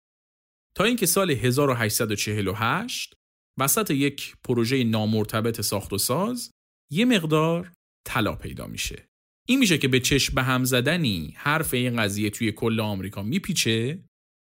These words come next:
و یک کلاغ چهل کلاغ کاری می‌کنه که همه فکر کنن کالیفرنیا پر از طلاست. کلاً همیشه این ایده که آمریکا پر از طلاست وجود داشته دیگه. اپیزودهای قبلی اگه یادتون باشه اشاره کردیم.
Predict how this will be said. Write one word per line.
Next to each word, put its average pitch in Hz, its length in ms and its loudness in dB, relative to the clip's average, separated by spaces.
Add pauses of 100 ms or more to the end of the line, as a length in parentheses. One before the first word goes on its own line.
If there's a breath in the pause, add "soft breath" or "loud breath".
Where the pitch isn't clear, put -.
(120)
و 120 120 2
یک 123 280 2
کلاغ 120 300 0
چهل 117 200 2
کلاغ 113 420 -2
کاری 190 280 2
می‌کنه 107 720 0 (520)
که 139 80 0
همه 151 300 2
فکر 208 240 0
کنن 175 320 -2
کالیفرنیا 117 840 2
پر 175 360 2
از 151 200 2
طلاست. - 720 -8 (480)
کلاً 208 220 4
همیشه 170 540 2
این 202 300 4
ایده 147 320 2
که 95 600 -2
آمریکا 113 540 2
پر 107 200 -2
از 107 200 0
طلاست 120 560 0
وجود 123 300 0
داشته 95 340 -6
دیگه. 85 580 -8 (280)
اپیزودهای 117 400 2
قبلی 127 300 0
اگه 127 140 -2
یادتون 110 340 0
باشه 107 180 -2
اشاره 117 300 -2
کردیم. 98 520 -4